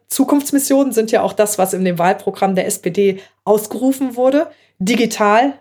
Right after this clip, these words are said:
als eine auch ganz wichtig mit dabei und Europa als, als großer Gesamtbegriff. Und da werde ich mich auch mit einbringen und auch genau meine Kompetenz mit einbringen, dass wir da auch ambitioniert sind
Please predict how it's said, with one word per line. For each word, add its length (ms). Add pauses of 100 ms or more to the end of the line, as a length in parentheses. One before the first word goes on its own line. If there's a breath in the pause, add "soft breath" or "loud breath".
als 220
eine 600
auch 180
ganz 240
wichtig 320
mit 140
dabei 440 (380 loud breath)
und 160
Europa 600
als, 440
als 240
großer 800
Gesamtbegriff. 840 (480 soft breath)
Und 380
da 160
werde 140
ich 100
mich 180
auch 100
mit 180
einbringen 480
und 160
auch 180
genau 300
meine 260
Kompetenz 600
mit 220
einbringen, 520
dass 180
wir 100
da 340
auch 200
ambitioniert 600
sind 500